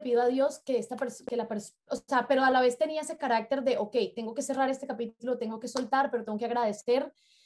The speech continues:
y se-, y darme prioridad a mí misma", ¿no? Am,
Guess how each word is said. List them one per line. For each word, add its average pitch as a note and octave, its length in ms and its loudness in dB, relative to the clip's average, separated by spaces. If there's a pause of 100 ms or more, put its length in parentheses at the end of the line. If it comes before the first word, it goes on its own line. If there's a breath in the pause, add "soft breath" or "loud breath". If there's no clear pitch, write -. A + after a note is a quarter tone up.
(240 soft breath)
y C4 100 -2
se-, B3 220 0
y B3 100 2
darme A3+ 240 4
prioridad A3+ 420 2
a A#3+ 40 0
mí B3+ 140 -2
misma", G#3 340 -4
¿no? C4 300 -6 (580 loud breath)
Am, A3 500 -2